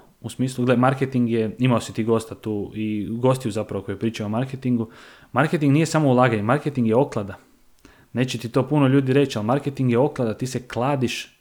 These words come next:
na, da je nešto toliko dobro i da, da će na tržištu proći. Ne smiješ imat figu u džepu,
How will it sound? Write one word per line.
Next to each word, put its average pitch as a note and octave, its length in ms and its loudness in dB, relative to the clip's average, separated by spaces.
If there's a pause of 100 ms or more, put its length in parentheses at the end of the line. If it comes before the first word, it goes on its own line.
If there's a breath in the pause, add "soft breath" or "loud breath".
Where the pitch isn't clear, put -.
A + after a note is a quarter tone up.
na, A2+ 160 -2
da A#2 180 2
je A2+ 60 4
nešto C3 300 0
toliko B2+ 440 0
dobro C#3 440 0
i C3+ 80 -4
da, B2 120 2
da B2+ 180 0
će C3+ 140 -2
na C3 100 2
tržištu D#3+ 340 -4
proći. - 440 -2 (1160 soft breath)
Ne C3 140 0
smiješ D#3 220 -2
imat E3 200 0
figu C#3+ 280 2
u C3 60 4
džepu, A#2+ 380 0